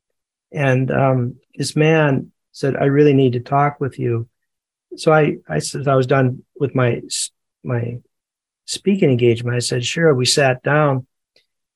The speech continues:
And so it's a round table, and he's on my right, and he's, he's crying and telling me how much he misses his daughter and how horrible this was.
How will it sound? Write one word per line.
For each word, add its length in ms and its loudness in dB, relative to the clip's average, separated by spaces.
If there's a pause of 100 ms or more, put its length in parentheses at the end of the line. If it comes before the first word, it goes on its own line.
And 180 0
so 280 4
it's 160 0
a 40 4
round 380 4
table, 400 2
and 100 0
he's 220 -4
on 180 2
my 160 4
right, 440 2 (460)
and 120 -4
he's, 280 -4 (140)
he's 180 -10
crying 540 2
and 140 0
telling 320 0
me 80 2
how 100 0
much 220 0
he 100 -4
misses 360 -4
his 160 -6
daughter 440 2
and 180 -4 (720)
how 160 0
horrible 540 4
this 280 -2
was. 500 -6